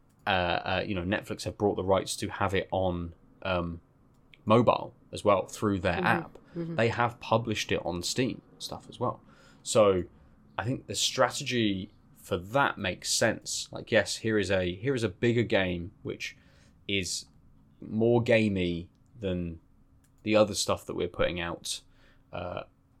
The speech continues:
Speaker 1: let's get it on everything. Let, let's push it, even
Speaker 2: Mm-hmm.
Speaker 1: though we might not advertise it on our, kind of our, our platforms on mobile and that sort of stuff. And they don't really advertise games at all on their, on their platform.
Speaker 2: <laughs>
Speaker 1: Um,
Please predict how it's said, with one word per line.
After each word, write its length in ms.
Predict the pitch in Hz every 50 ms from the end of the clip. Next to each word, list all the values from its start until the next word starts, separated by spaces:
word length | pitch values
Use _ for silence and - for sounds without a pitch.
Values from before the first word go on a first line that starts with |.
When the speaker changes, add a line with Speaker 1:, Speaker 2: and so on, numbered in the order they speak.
| _ - _
Speaker 1:
let's 400 | 113 101 101 104 104 - - -
get 200 | - - 101 92
it 120 | 95 -
on 140 | - 92 90
everything. 520 | 85 90 87 - 90 90 - - - - - - _ _ _
Let, 140 | - - - -
let's 200 | 101 101 - -
push 380 | - - - 110 107 - -
it, 220 | 95 85 - - _ _ _
even 160 | - - 127 131
Speaker 2:
Mm-hmm. 60 | 127
Speaker 1:
though 80 | 127 120
we 100 | 120 117
might 220 | 117 123 120 110
not 160 | 107 92 -
advertise 500 | 104 110 104 117 - - 117 107 101 95
it 80 | 104 -
on 140 | - 101 98
our, 480 | 95 95 92 92 90 95 95 90 90 90 - _
kind 180 | - - 117 110
of 60 | 87
our, 160 | 90 87 85 - _ _ -
our 120 | - 92 -
platforms 720 | - 117 110 - - - - 104 101 98 92 87 85 - - _ _ _ _ _ _ _ _ -
on 200 | 117 120 113 107
mobile 460 | 101 95 92 90 85 92 92 90 90
and 80 | 90 92
that 180 | 101 98 - -
sort 160 | - 101 90
of 60 | 90
stuff. 200 | - - - - -
And 80 | 110
they 80 | 127 123
don't 200 | 127 143 135 107
really 180 | 107 104 101
advertise 400 | 98 98 95 95 - - 92 87
games 300 | - - 92 92 85 - -
at 140 | - - 104
all 200 | 95 90 90 - _ _ _
on 140 | - - 87
their, 240 | 85 85 85 87 - -
on 120 | - 95
their 120 | 87 85 85
platform. 400 | - - - - - - 208 - - - - - - 165
Speaker 2:
<laughs> 280 | 147 - - - - -
Speaker 1:
Um, 480 | - 95 92 90 90 90 90 90 82